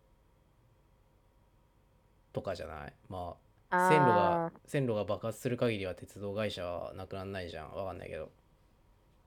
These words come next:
Speaker 2: まあ、確かに、やっぱ、あの、結構、人々の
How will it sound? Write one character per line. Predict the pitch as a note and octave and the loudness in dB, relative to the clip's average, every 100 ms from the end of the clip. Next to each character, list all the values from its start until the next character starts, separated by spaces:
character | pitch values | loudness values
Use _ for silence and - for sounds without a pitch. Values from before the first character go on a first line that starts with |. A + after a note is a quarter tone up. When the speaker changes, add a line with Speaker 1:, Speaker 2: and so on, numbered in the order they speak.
| _ - - | _ -20 0
Speaker 2:
ま | E3+ | 0
あ、 | |
確 | - D#4+ - | 6 4 6
か | A#3 | 4
に、 | F3 E3+ | 4 2
や | A3 | 4
っ | - - | 4 8
ぱ、 | E3+ - - - _ - | 8 8 -4 -20 _ 0
あ | F#3 | 2
の、 | F3+ F3 F3 E3+ - | 4 4 2 0 0
結 | F4+ - | 0 8
構、 | F3+ C#3+ - _ _ _ _ _ _ _ _ - | 8 8 2 _ _ _ _ _ _ _ _ 6
人 | G4 E4+ | 8 8
々 | D#4+ C#4+ G3+ | 6 4 6
の | F3 E3+ - | 6 4 2